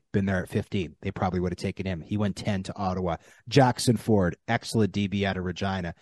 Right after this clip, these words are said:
Had he been there at fifteen, I'm sure the Riders take him. He was off the board of the Saskatchewan Roughriders at eleven. So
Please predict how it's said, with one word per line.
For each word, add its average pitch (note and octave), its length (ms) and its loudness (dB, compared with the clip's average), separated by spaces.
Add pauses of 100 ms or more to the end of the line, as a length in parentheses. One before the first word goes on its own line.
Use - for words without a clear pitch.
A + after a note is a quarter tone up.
(220)
Had G#2 140 0
he E3+ 160 6
been D#3+ 160 10
there B2 160 6
at G#2+ 80 -4
fifteen, A2+ 320 0
I'm F2 100 -2
sure G2+ 160 -2
the F#2+ 80 -2
Riders F2+ 300 -4
take - 240 -6
him. E2 140 -8
He B2 120 0
was C3 160 10
off A#2+ 160 8
the - 80 2
board G#2+ 240 4
of G2 60 -2
the - 60 -12
Saskatchewan F#2+ 680 -4
Roughriders F2 560 -4 (520)
at B2+ 180 10
eleven. A#2 460 8
So G2+ 340 4